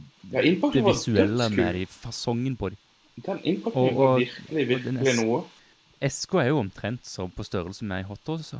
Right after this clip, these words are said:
Speaker 2: Hot Toys-eska.
Speaker 1: Mhm.
Speaker 2: Eh, du har, du kjenner jo til de.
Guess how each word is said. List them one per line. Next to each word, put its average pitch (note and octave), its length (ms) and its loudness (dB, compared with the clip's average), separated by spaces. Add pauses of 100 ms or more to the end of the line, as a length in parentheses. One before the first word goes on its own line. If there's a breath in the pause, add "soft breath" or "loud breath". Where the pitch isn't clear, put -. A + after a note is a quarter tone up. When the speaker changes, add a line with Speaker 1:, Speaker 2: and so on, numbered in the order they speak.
(100)
Speaker 2:
Hot B2+ 160 -10
Toys-eska. A#2 580 -4
Speaker 1:
Mhm. C3+ 200 -4 (180)
Speaker 2:
Eh, A2+ 240 -2
du G#2+ 160 -2
har, G#2+ 140 -2
du A2 220 -6
kjenner G#2 280 -4
jo - 0 -
til G#2+ 180 -4
de. A2+ 120 -4